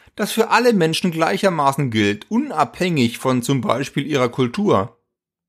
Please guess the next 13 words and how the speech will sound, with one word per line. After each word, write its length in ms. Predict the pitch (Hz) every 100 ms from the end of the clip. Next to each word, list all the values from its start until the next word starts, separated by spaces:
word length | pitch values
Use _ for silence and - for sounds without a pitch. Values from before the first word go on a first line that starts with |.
| _ _ _
Und 180 | 147 131
da 260 | 135 147 165
scheinen 440 | - 151 151 139 -
Rechnen 840 | 110 107 170 - 202 214 302 294 _ _ _ -
und 240 | 156 127
Logik 680 | 127 127 127 123 156 233 -
ganz 200 | - 175
gute 280 | - 226 220
Chancen 420 | - 202 - 131
zu 160 | 127 110
haben. 360 | 90 - - _ _ _ _ _ -
Die 200 | 156 -
Ethik 500 | 196 202 180 175 -